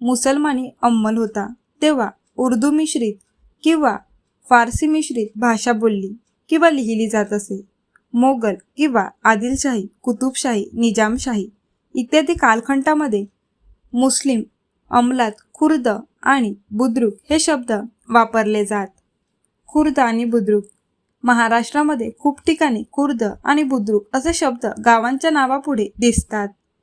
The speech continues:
निवे खुर्द किंवा निवे बुद्रुक, तसेच आंबेगाव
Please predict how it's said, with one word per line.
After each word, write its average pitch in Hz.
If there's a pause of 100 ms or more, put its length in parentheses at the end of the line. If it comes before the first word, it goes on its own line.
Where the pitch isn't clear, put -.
(560)
निवे 269
खुर्द 226 (240)
किंवा 269
निवे 254
बुद्रुक, 214 (600)
तसेच 214 (320)
आंबेगाव 277